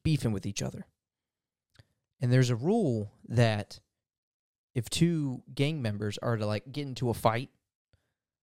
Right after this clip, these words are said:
around people who aren't in the gang,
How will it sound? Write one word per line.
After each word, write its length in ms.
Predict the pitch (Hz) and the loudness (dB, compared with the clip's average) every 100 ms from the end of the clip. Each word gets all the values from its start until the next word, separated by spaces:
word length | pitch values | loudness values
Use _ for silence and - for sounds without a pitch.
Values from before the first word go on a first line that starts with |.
| _ _ _ _ - | _ _ _ _ 0
around 480 | 120 117 127 135 - | 2 2 0 -2 -2
people 300 | 160 147 131 | -2 0 2
who 200 | 131 127 | 2 0
aren't 240 | 135 139 | -4 -4
in 160 | 143 175 | -4 -2
the 80 | 123 | -2
gang, 480 | 117 104 101 98 | -2 -4 -4 -8